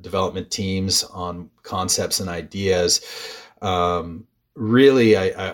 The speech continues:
I would give the nod to our snowboard, um, designer at the time with the S seven.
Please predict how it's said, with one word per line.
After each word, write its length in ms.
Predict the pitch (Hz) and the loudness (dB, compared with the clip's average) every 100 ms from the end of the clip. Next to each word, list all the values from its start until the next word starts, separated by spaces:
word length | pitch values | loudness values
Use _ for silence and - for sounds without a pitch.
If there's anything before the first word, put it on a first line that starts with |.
| 95 | -6
I 40 | |
would 160 | 98 92 | -6 -4
give 220 | 107 95 | -6 -6
the 100 | 92 | -6
nod 480 | 90 92 95 95 95 | -6 -4 -2 -2 -2
to 200 | - 95 | -2 0
our 100 | 87 | 0
snowboard, 760 | - - 92 92 92 87 85 - - - - | 0 -2 -2 -4 -2 -2 -2 -8 -16 -20 -14
um, 560 | 87 85 82 80 80 80 _ | -10 -8 -8 -10 -10 -14 _
designer 500 | - 92 92 87 85 | -10 -4 -2 -2 -2
at 120 | 85 - | -6 -8
the 80 | |
time 420 | 85 92 87 82 85 | -10 -8 -8 -8 -8
with 140 | 80 | -10
the 140 | 85 | -10
S 140 | 82 82 | -4 0
seven. 560 | - 85 82 82 80 | 0 0 -2 -6 -8